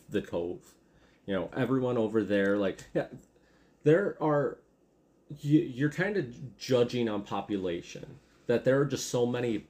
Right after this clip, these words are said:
boats over there that if there are, like, ghosts or whatever we think it is that's haunting it, why would so many people be there? You know, it would be, like, an unpopular spot. Uh, which, it was thirty-one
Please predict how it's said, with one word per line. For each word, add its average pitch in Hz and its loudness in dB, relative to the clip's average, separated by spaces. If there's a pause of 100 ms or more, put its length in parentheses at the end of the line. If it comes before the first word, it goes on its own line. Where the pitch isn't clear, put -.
boats 107 0
over 139 2
there 170 0 (160)
that 113 0
if 117 0 (140)
there 135 4
are, 120 6
like, 104 0
ghosts 117 2
or 98 0
whatever 101 -2
we 98 -6
think 98 -6
it 98 0
is 87 -2 (100)
that's 101 -6
haunting 104 -4
it, 82 -6 (120)
why 113 2
would 107 2
so 117 -2
many 98 -2
people 98 -4
be 90 -4
there? - -16 (920)
You 107 2
know, 101 2
it 123 4
would 127 4
be, 131 4
like, 110 2
an 104 -4
unpopular 92 -4
spot. - -10 (2500)
Uh, 98 -6 (420)
which, - -2 (540)
it 127 -2
was 107 -4
thirty-one 120 -2